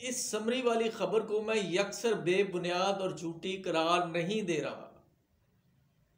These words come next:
दुआ है कि ये ख़बर सच पर मबनी हो और अनकरीब अगर ये ख़बर सच पर मन-, मबनी है तो हमें खुशखबरी मिल सकती है। दूसरा,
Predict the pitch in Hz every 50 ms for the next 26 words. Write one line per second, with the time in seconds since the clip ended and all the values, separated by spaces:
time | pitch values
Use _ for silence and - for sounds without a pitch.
0 | _ _ _ _ _ _ _ - - - 160 185 202 220 226 226 220 220 214 208
1 | 202 202 190 190 196 196 185 190 - 185 175 196 196 190 - 196 185 185 - -
2 | 214 190 175 175 175 170 175 196 202 180 165 147 135 - - - - - - -
3 | - _ _ _ _ _ _ _ _ _ _ _ _ _ _ _ - - 196 214
4 | 226 226 226 226 - 220 226 226 226 - - 202 180 160 156 131 - - - -
5 | - 190 190 190 233 247 247 233 220 208 214 214 208 - 196 170 180 196 180 -
6 | 202 180 170 - - 196 185 156 160 165 165 160 170 175 165 156 156 156 160 160
7 | 170 175 170 170 170 196 185 151 151 160 175 196 202 185 - - - - - -
8 | - _ _ _ _ _ _ _ _ _ _ _ _ _ _ _ _ _ _ _
9 | _ _ _ _ _ _ _ _ _ _ _ _ - 214 214 214 214 214 214 214
10 | 214 214 214 208 - - - - - - 180 196 220 226 214 190 - - - -
11 | - - - - - - 185 180 - - 190 170 170 175 175 170 156 135 - 147
12 | 139 - - 139 135 135 139 143 139 160 202 208 202 - 240 240